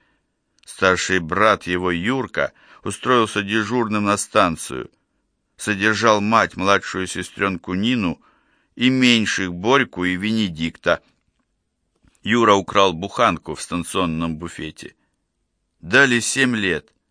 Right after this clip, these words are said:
Тогда мать, опасаясь ареста, уехала в Москву к сестре, а сыновей оставила в детдоме, чтобы спасти от голода.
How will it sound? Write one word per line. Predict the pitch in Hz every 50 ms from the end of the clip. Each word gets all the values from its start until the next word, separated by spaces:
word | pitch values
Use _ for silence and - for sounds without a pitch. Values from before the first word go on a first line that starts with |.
| _ _ _ _ _ _ _ _ _ _ _
Тогда | - 95 95 95 92 101 104 101
мать, | 101 110 127 131 117 87 - - - _
опасаясь | - 73 - - 80 - - 87 87 85 80 - -
ареста, | 85 85 87 82 78 - - - - 53 50 - _ _ _ _ _ _ _
уехала | - 92 98 208 208 - - 104 98 98 101
в | 98 98
Москву | 104 104 104 - - - 117 110 104
к | -
сестре, | - - 98 95 - - - - 139 147 135 104 - - _ _ _ _ _ _ _ _ _
а | - 90
сыновей | 92 - - 101 104 107 110 127 143 143 120
оставила | 107 - - - 127 127 120 117 110 107 101
в | 92 90
детдоме, | 80 95 113 110 95 82 80 78 87 87 85 82 82 82 78 69 - _ _ _ _ _
чтобы | - - 98 92 90 92
спасти | 92 - - 98 98 - - - - 87
от | 82 82 80 85
голода. | 87 - 78 78 67 57 50 50 50 50